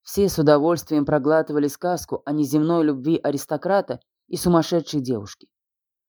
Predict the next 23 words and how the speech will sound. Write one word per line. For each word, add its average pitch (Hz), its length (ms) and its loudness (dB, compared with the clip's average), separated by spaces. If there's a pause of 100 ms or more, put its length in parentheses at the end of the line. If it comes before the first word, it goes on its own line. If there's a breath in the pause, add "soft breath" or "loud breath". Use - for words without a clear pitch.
(120)
У 196 140 0
Габбара 180 480 4
это 190 240 -4
вызывало 156 520 0
лишь 143 200 -4
смех. 113 440 -8 (540)
Маргит — 196 580 2
жена 190 400 0
для 175 220 4
отвода 180 400 2
глаз. 170 440 -2 (380)
Никто 151 340 0
и 175 100 4
подумать 170 580 2
не 143 100 2
мог, 135 260 -2 (200)
что - 240 0
она – 170 280 2
ширма, 160 460 -4
скрывающая 147 680 0
похождения 143 720 -2
его 143 260 0
брата. 127 380 -2